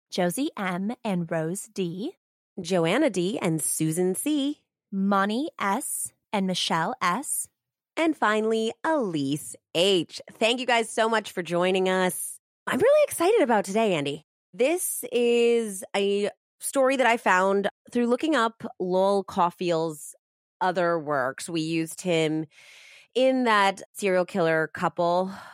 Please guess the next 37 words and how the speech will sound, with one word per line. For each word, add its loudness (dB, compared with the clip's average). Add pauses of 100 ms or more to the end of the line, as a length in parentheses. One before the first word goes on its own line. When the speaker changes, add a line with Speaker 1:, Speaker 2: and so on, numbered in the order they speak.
(140)
Speaker 2:
case -2
where 0
they 2
were -2
murdering -4
the -6
senior -8
citizens. -6 (680)
And 0 (100)
I -2
really 0
appreciated -4
his 0
journalistic -2
approach. -2
He -4
has -6
a -2
wonderful -2
storytelling -4
style. -8
So 2 (380)
I -2
found 0
another 2
book -4
of -4
his -2
called 0 (160)
Masquerade, -2 (140)
A 0 (100)
True -4
Story 0
of -4
Seduction, -2
Compulsion, -4
and -4